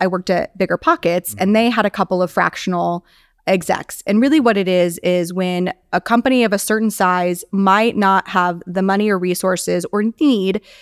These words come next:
Speaker 1: to bring on somebody in certain roles full time. So
Speaker 2: Mm-hmm.
Speaker 1: something that Tyler and I have done is we've built out an organizational chart for where we are currently,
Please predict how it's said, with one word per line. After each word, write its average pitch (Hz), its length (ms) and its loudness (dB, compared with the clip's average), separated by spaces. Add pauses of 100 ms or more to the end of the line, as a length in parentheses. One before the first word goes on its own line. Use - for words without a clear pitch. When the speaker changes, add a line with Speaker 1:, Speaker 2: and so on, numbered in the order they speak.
(140)
Speaker 1:
to 240 100 2
bring 220 340 2
on 202 200 2
somebody 190 480 0
in 185 200 -2
certain 185 360 -2
roles 175 640 -2
full 180 200 -2
time. - 300 -6
So 185 240 0
Speaker 2:
Mm-hmm. - 120 -20 (200)
Speaker 1:
something 254 260 4
that 247 140 2
Tyler 202 220 2
and 196 60 0
I 196 60 2
have 185 160 0
done 180 300 0
is 175 400 -4
we've 185 260 -4
built 196 240 2
out 190 320 2 (160)
an 196 140 0
organizational 185 640 0
chart 180 440 0
for 185 140 0
where 196 180 2
we 220 120 4
are 208 120 2
currently, 180 640 -4